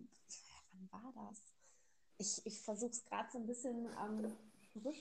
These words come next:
zu überlegen. Also unsere kleine Maus krabbelt jetzt aktuell noch nicht. Ähm,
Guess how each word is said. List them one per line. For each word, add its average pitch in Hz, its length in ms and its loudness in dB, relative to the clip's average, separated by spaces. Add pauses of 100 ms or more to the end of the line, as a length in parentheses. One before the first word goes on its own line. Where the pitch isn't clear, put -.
zu - 100 2
überlegen. 208 560 4
Also 202 220 0
unsere 277 360 2
kleine 247 300 0
Maus 226 380 2
krabbelt 233 440 12 (280)
jetzt 190 420 8
aktuell - 840 4
noch 190 360 2
nicht. 196 600 0 (800)
Ähm, 214 680 4